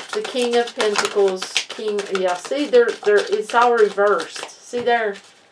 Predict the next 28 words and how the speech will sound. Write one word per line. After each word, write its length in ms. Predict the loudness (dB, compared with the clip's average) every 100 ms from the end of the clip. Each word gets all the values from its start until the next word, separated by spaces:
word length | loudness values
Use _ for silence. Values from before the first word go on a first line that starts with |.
| _ -8
It's 180 | -6 2
reversed. 600 | 2 4 2 2 -4 -10
It's 180 | -10
reversed. 680 | -10 -10 -8 -10 -10 -16 -20 -20 -20 _ _ _ -20 -20 _ -20 -20 _ _
It's 300 | -6 -6 -2
like, 520 | 0 0 0 -4 -8 -16
um, 420 | -12 -10 -10 -14 -18 -20 -20 -20 _ _ _ _ _ _ _ -20 -20 _ _ _ _ _
see, 240 | -6 -2
that's 240 | 2 0 -2
the 160 | -6
Knight 340 | -6 -6 -8 -10
of 120 | -12
Chalices. 600 | -8 -6 -8 -10 -14 -8
That's, 400 | -4 -4 -6 -20 -20 -20 _ -6
you 100 | -2
know, 140 | 0
the 160 | 2 2
Knight 240 | 4 2
of 120 | 0
Cups 380 | -4 -4 -4 -4
offering 560 | -4 -2 -2 -6 -8 -10
that, 340 | -10 -8 -10 _ -2
offering 540 | 2 2 0 -4 -4
that 240 | -6 -6 -6
love, 480 | -6 -6 -6 -8 -4
offering 460 | -2 -2 -4 -10
that 180 | -8 -8
emotion, 680 | -8 -10 -10 -12 -14 -16